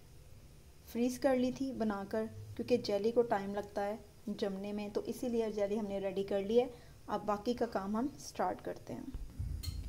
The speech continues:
जी व्यूअर्स, दूध को हमने चूल्हे पे काफ़ी टाइम से रखा हुआ था, लो फ्लेम पे।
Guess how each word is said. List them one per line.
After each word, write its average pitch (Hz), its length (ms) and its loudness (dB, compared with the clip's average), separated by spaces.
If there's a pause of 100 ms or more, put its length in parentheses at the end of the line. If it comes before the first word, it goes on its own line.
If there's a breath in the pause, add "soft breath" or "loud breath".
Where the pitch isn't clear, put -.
(140)
जी 226 180 0
व्यूअर्स, 185 400 0
दूध - 280 8
को 269 80 2
हमने 220 340 0
चूल्हे 202 320 -4
पे 196 200 -4
काफ़ी 240 400 -2
टाइम 208 260 -2
से 226 120 -4
रखा 220 220 -6
हुआ 208 220 -4
था, 214 200 -6 (480)
लो 220 240 4
फ्लेम 208 240 -2 (100)
पे। 208 160 -2